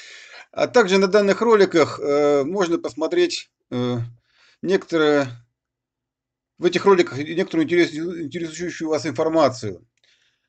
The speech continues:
Э, Александр Борисович Вахромеев, представленный на, в данных роликах, на данной фотографии, является ведущим специалистом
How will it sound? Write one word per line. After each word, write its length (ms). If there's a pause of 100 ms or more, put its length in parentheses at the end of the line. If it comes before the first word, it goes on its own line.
(140)
Э, 340
Александр 240
Борисович 240
Вахромеев, 800 (1300)
представленный 580
на, 380
в 160
данных 300
роликах, 360
на 100
данной 180
фотографии, 680
является 460
ведущим 320
специалистом 720